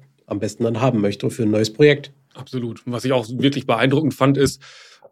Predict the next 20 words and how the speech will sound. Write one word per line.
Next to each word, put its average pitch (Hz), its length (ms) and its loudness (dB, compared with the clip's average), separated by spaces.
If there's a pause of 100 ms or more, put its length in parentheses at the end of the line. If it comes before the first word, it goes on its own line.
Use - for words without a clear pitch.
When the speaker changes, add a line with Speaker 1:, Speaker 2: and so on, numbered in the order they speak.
Speaker 2:
ähm, 120 280 -4
egal 127 380 0
wie 139 80 2
man 131 180 2
da 127 380 4
von 120 220 -4
Cisco, 135 880 4
ähm, 131 340 2
erlebt, 127 440 4
getroffen 139 480 2
hat, 139 280 0
ähm, 131 440 2
es - 120 -6
gab 127 200 -2
niemals 147 360 -2
irgendwie 139 360 4
so 131 440 2
eine 147 220 -2
Form 131 240 0
von 127 160 -6